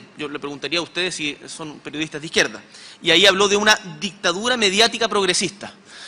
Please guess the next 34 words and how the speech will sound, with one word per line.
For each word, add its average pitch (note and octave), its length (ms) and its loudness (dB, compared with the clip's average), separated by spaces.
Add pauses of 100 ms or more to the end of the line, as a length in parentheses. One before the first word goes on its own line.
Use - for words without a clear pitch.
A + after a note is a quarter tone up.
(160)
Yo F#3 80 -2
le G#3+ 80 2
pregunto G3+ 320 -2
a - 20 -4
José G3+ 260 -6
Antonio G3 280 -4
Cast, G#3+ 240 2 (920)
¿qué B3 100 -2
es B3 40 -2
lo C#4 120 -2
que G3 100 -4
no F#3 120 -2
considera F3+ 440 -2
dictadura? F3 520 -2 (600)
Y, F3 480 2
por E3 180 -6
cierto, G3 460 -4
¿considera E3 480 4
dictadura G3 480 2
la G3+ 100 2
que F3+ 80 -6
usted F#3+ 160 2
apoyó F#3+ 460 2 (500)
en F#3+ 320 0
mil F#3 140 0
novecientos F#3+ 400 0
ochenta F#3 280 -4
y E3+ 80 2
ocho F#3 140 -2
en F#3+ 60 -4
la F#3 80 0
campaña F3+ 360 0
del E3+ 120 2
sí? A#3 260 -6